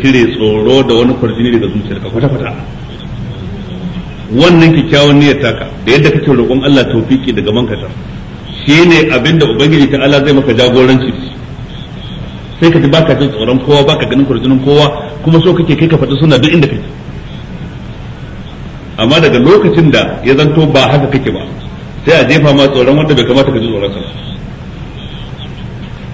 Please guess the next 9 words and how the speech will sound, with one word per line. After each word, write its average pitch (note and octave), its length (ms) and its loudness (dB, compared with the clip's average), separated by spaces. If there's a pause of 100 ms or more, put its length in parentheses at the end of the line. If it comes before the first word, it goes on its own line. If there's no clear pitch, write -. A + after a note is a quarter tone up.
(800)
Kwarjinin C#3 420 4
wanda E3 180 6
bai C3+ 80 4
kamata C#3 260 2
ka A2+ 80 0
ji A#2 80 2
kwarjinin A2 360 -2
sa G#2+ 80 -8
ba. - 100 -12